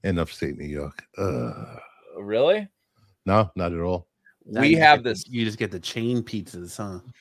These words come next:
Speaker 1: Ugh.
Speaker 3: Like your Pizza Huts and your Papa John's and
Speaker 2: Papa
Speaker 1: I,
Speaker 2: John's.
Speaker 1: I get, um, what they have up here is upside down pizza and tomato pies. Gross.
Speaker 2: What does that mean?
Speaker 1: Upside down pizza is the toppings are under,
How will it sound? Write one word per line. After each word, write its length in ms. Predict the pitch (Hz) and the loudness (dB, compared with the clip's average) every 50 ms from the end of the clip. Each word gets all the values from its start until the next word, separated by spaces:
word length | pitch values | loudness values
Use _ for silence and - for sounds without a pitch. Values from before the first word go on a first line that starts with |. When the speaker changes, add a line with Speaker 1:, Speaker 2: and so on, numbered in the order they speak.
| _ _ - | _ _ -6
Speaker 1:
Ugh. 340 | 113 127 135 120 107 95 80 - - - - - _ | -2 0 0 0 0 -2 -4 -8 -16 -20 -20 -20 _
Speaker 3:
Like 200 | - 95 95 - - | -14 -14 -12 -10 -10
your 140 | 92 90 87 | -8 -8 -10
Pizza 440 | - - - - 117 - - 104 | -10 -14 -14 -14 -12 -8 -8 -8
Huts 480 | - - 113 98 - _ - - - - | -4 -4 -4 -4 -6 _ -16 -16 -10 -8
and 140 | 110 101 101 | -8 -6 -6
your 120 | 95 90 | -8 -10
Papa 360 | - - 139 131 123 - - 131 | -6 -2 -2 -2 -2 0 -2 2
John's 840 | 127 127 120 117 113 110 107 101 101 98 95 98 98 98 95 98 98 | 2 4 4 4 2 2 0 -2 -4 -6 -6 -8 -8 -8 -10 -10 -10
and 260 | 95 95 95 92 87 _ _ _ _ _ _ _ _ _ | -8 -8 -8 -10 -10 _ _ _ _ _ _ _ _ _
Speaker 2:
Papa 260 | - - 123 - - 117 | 2 2 2 4 6 4
Speaker 1:
I, 80 | 117 | 6
Speaker 2:
John's. 300 | 110 107 107 104 104 110 _ _ _ _ - 320 - | 6 6 4 2 0 -4 _ _ _ _ -6 2 6
Speaker 1:
I 120 | 110 120 | 8 8
get, 240 | 113 110 131 127 117 | 10 10 10 10 10
um, 360 | 120 120 117 113 110 107 113 | 10 8 8 6 4 2 2
what 120 | 113 110 - | 0 0 0
they 100 | 131 117 | 2 4
have 180 | 110 117 110 104 | 4 4 6 6
up 160 | 104 - - | 4 2 4
here 260 | 110 104 98 92 85 | 4 6 6 4 4
is 280 | 76 92 90 90 85 - - | 2 0 -2 -2 -4 -2 0
upside 400 | 110 113 - - 151 131 117 104 | 0 0 4 6 8 8 8 8
down 200 | 110 107 101 95 | 6 4 4 2
pizza 400 | - - - 101 95 - - - - - | 0 0 -2 -2 -2 -2 -6 -10 -8 -6
and 100 | 92 90 | -8 -8
tomato 380 | - - - 87 85 82 80 78 | -8 -8 -6 -4 -4 -4 -4 -6
pies. 540 | - - 60 62 62 - - - - - _ _ _ _ _ _ | -6 -8 -10 -10 -10 -14 -16 -18 -20 -20 _ _ _ _ _ _
Gross. 460 | - - 82 76 76 76 - - - _ _ _ _ _ _ _ _ _ _ _ _ _ _ - | -14 -10 -10 -10 -10 -12 -14 -20 -20 _ _ _ _ _ _ _ _ _ _ _ _ _ _ -6
Speaker 2:
What 100 | 143 160 | -6 -6
does 120 | 165 117 | -2 2
that 240 | 120 120 139 156 - | 6 6 6 6 2
mean? 260 | 107 95 85 - - _ _ _ _ _ _ _ _ _ _ - _ _ _ _ _ _ _ _ _ _ _ - | -4 -10 -10 -10 -14 _ _ _ _ _ _ _ _ _ _ -20 _ _ _ _ _ _ _ _ _ _ _ 0
Speaker 1:
Upside 340 | 120 113 - - 120 117 110 | 0 2 6 6 6 6 6
down 180 | 117 110 107 | 4 2 2
pizza 480 | - - - 135 135 127 - - 127 - | 0 0 2 2 2 2 0 0 0 0
is 340 | - 107 107 104 104 104 101 | 2 2 4 4 4 2 2
the 120 | - 95 | -2 -6
toppings 640 | - - - 110 107 - - 120 110 107 107 95 95 | -6 0 4 4 4 4 2 -2 -2 -2 -4 -4 -4
are 120 | 101 98 - | -4 -4 -4
under, 260 | 95 104 104 95 95 | -4 -6 -6 -6 -8